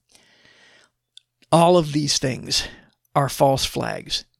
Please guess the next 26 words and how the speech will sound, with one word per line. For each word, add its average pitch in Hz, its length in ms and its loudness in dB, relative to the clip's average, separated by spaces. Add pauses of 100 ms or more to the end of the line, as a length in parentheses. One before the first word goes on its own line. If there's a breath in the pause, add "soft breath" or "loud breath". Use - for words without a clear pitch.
(140)
They 156 220 2
didn't 143 320 -2
happen. 139 320 -4
And 147 160 0
then 175 140 4
you've 165 100 0
got 160 220 0
the 147 80 -2
really 151 320 -4
super 147 340 -4
big 151 300 0
false 139 360 -2
flag 135 360 -6
of 135 100 -8
January 143 640 -8
sixth, - 580 -2 (460 soft breath)
which 127 180 -8
again 139 300 -4
has 139 240 -6
now 147 240 0
been 147 200 -2
proven 143 460 -4 (360 loud breath)
to 165 140 0
have 143 360 -2
been 147 360 -4
indeed, 147 640 -4